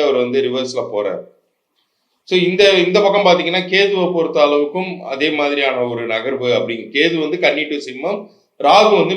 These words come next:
மீனம் to கும்பம், அந்த மாதிரி ரிவர்ஸ்ல டைரக்ஷன்ல மூவ் ஆகுறாங்க. So இந்த ஐந்தாம் வீட்டு ராகு அப்படிங்கிறது வந்து அவ்வளவு உகந்த ஸ்தானம் அப்படிங்கிறது கிடையாது. ஏன்னா பூர்வ புண்ணிய ஸ்தானம் அப்படிங்கிறது வந்து மிகவும்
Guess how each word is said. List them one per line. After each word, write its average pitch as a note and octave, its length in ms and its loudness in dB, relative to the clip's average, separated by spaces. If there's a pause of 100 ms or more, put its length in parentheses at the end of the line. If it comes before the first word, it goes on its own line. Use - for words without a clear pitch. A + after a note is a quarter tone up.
மீனம் G3 380 2
to F#3 160 0
கும்பம், A2 340 -2 (480)
அந்த C3 200 -2
மாதிரி C3+ 260 2 (100)
ரிவர்ஸ்ல C3 440 -2
டைரக்ஷன்ல G#2+ 500 -2 (140)
மூவ் A#2+ 220 -8
ஆகுறாங்க. E2+ 320 -4 (580)
So - 40 2 (120)
இந்த F3 100 4 (120)
ஐந்தாம் A#3 400 2
வீட்டு A3 220 0 (140)
ராகு F3 360 6 (120)
அப்படிங்கிறது C3+ 640 -2
வந்து C3 180 -4 (120)
அவ்வளவு G3 340 0 (160)
உகந்த G#3 320 2 (100)
ஸ்தானம் D#3 460 0
அப்படிங்கிறது B2+ 540 -6
கிடையாது. B2 420 0
ஏன்னா D#3 140 -2 (580)
பூர்வ C4 340 2
புண்ணிய A3+ 360 -4
ஸ்தானம் E3+ 460 2
அப்படிங்கிறது C#3+ 640 -2
வந்து B2+ 240 -4 (160)
மிகவும் D#3+ 420 -2